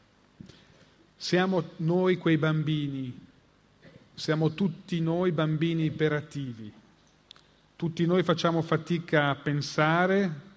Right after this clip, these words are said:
a fermarci, ad ascoltare. Il nostro tempo è il tempo subordinato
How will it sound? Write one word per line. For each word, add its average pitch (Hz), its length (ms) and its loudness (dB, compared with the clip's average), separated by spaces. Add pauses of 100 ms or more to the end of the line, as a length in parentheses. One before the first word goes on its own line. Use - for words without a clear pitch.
a 131 120 -6
fermarci, 160 1000 -2 (420)
ad 131 180 -2
ascoltare. 123 920 -2 (1500)
Il 147 100 -4
nostro 170 380 0
tempo 226 480 4
è 175 80 0
il 170 320 2
tempo 190 720 4
subordinato 180 1500 2